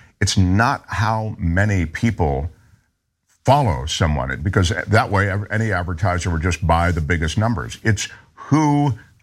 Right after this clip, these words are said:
follows them and how much they actually follow them, how sticky that is." This, you, you guys know all of this stuff, but, uh, I didn't know it when she was first telling it to me a few years ago. And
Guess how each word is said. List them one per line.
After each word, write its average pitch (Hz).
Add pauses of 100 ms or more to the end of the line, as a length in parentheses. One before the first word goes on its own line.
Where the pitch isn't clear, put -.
(120)
follows 92
them 92
and 95
how 120
much 104
they 87
actually 98
follow 120
them, 87
how 117
sticky 82 (220)
that 113
is." 101
This, 143
you, 185
you 165
guys 120
know 101
all 78
of 64
this 62
stuff, - (300)
but, 117
uh, 123
I 147
didn't 147
know 107
it 98
when 101
she 104
was 95
first 110
telling 127
it 82
to 95
me 87
a 87
few 104
years 95
ago. 62 (320)
And 139